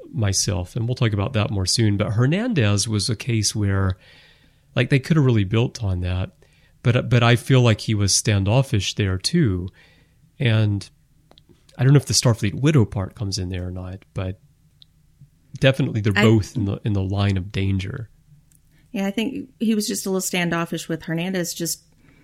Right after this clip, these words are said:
Speaker 2: due to the fact of what he just went through with the Xindi. And
Speaker 1: Okay. Well, that'll be interesting. So we'll talk about that more when we get to Hernandez herself, because definitely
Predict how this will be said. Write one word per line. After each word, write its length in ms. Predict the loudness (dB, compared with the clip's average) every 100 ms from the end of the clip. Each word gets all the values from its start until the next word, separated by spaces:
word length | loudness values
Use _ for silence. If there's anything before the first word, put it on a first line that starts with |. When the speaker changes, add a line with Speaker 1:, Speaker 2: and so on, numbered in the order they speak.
| _ _ _ _ _ _ _ -4
Speaker 2:
due 120 | -2
to 100 | -2
the 60 | -2
fact 240 | -4 -4
of 180 | -8 -6
what 140 | -4
he 120 | -4
just 260 | -4 -4 -4
went 240 | -4 -6 -8
through 320 | -6 -4 -6 _ _ _ _ _ _ _ _
with 160 | -12 -8
the 60 | -4
Xindi. 460 | 0 0 0 -4
And 320 | -2 0 2 2
Speaker 1:
Okay. 380 | 2 2 0 -2 _ _ _ _ -20 -20 -20 -20 -4
Well, 100 | 2
that'll 180 | 4 6
be 140 | 6 4
interesting. 460 | 2 -2 -2 -2
So 120 | 0
we'll 100 | 0 2
talk 200 | 2 2
about 220 | 0 0
that 160 | -2 0
more 480 | 2 2 2 0 -2
when 120 | -2
we 60 | -2
get 160 | -2
to 280 | -4 -6 -6 -12 _ -16
Hernandez 640 | -4 -2 0 0 -2 -6
herself, 420 | -4 0 0 -2
because 320 | -8 -6 -4
definitely 760 | -2 -2 -2 -4 -4 -4 -6